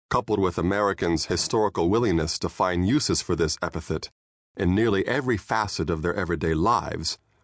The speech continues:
from the geographical to the philosophical to the culinary,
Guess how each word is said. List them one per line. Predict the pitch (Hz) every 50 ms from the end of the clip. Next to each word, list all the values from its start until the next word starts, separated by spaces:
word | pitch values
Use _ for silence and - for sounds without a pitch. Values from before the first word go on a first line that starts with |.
| _ _
from | 107 98 90
the | 87
geographical | 85 98 98 90 85 90 95 92 92 - 90 - - 85 92 107 110 104 -
to | - 104
the | 92 92
philosophical | - 120 104 90 - - - 107 101 - - 76 - 78 76 85 98 - _ _ _
to | - 107
the | 87 80
culinary, | - - - 156 120 85 78 80 73 67 65 82 92 90